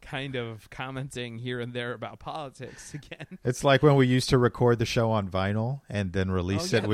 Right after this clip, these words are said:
Speaker 2: weekly.
Speaker 1: right.
Speaker 2: Remember
Speaker 1: That's
Speaker 2: those
Speaker 1: right.
Speaker 2: days? Yeah. <laughs>
Speaker 1: Yeah, it was very warm sound. It
Speaker 2: Yes.
Speaker 1: was very warm sounding.
Speaker 2: <laughs>
Speaker 1: Um, so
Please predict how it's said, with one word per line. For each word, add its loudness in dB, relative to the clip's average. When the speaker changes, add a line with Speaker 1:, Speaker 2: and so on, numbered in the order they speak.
Speaker 2:
weekly. 2
Speaker 1:
right. 0
Speaker 2:
Remember 2
Speaker 1:
That's 2
Speaker 2:
those 0
Speaker 1:
right. 2
Speaker 2:
days? -8
Yeah. -6
<laughs> -4
Speaker 1:
Yeah, -12
it -12
was -6
very -6
warm -8
sound. -14
It -10
Speaker 2:
Yes. -4
Speaker 1:
was -10
very -14
warm -12
sounding. -10
Speaker 2:
<laughs> -14
Speaker 1:
Um, -10
so -6